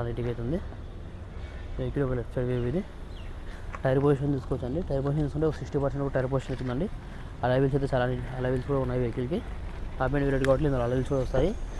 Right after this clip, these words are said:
కీలెస్ ఎంట్రీ అయితే ఉంటుందండి, కీలెస్ ఎంట్రీ అయితే ఉందండి. స్మార్ట్ సెన్సార్ కిట్ కూడా అవైలబుల్ అయితే ఉన్నాయండి.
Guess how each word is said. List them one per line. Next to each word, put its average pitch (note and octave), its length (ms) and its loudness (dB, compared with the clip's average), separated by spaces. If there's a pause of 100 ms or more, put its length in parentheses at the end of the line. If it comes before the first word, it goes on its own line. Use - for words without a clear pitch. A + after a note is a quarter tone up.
(280)
కీలెస్ E3 320 8
ఎంట్రీ C#3 160 4
అయితే B2 140 0
ఉంటుందండి, A2+ 340 0 (800)
కీలెస్ D3 340 6
ఎంట్రీ C#3+ 180 4
అయితే C3 120 4
ఉందండి. C#3 220 2
స్మార్ట్ C3 220 2
సెన్సార్ C3+ 260 2
కిట్ C3+ 200 2
కూడా C3+ 140 6
అవైలబుల్ B2+ 280 2
అయితే B2 120 -2
ఉన్నాయండి. A#2+ 320 -2